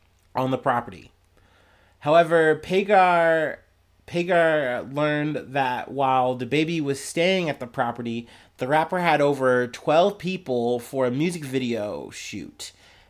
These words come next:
Pagar drove over to the home after being notified. Okay, so essentially he can, he comes, he finds out there's, like, forty people, over forty people at the house.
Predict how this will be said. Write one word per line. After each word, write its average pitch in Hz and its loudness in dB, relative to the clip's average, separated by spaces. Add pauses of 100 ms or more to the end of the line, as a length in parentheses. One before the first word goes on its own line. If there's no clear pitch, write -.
(120)
Pagar 170 0
drove 170 4
over 156 -2
to 143 -2
the 135 -2
home 143 0
after 127 -8
being 127 -6
notified. 101 -8 (800)
Okay, 165 0 (120)
so 147 -4
essentially 220 2
he 202 0
can, 202 0
he 190 0
comes, 202 2
he 196 0
finds 185 4
out 160 8
there's, 156 -2
like, 143 -8
forty 190 0
people, 175 -8
over 180 2
forty 180 0
people 170 -4
at 143 0
the 135 -2
house. 113 -4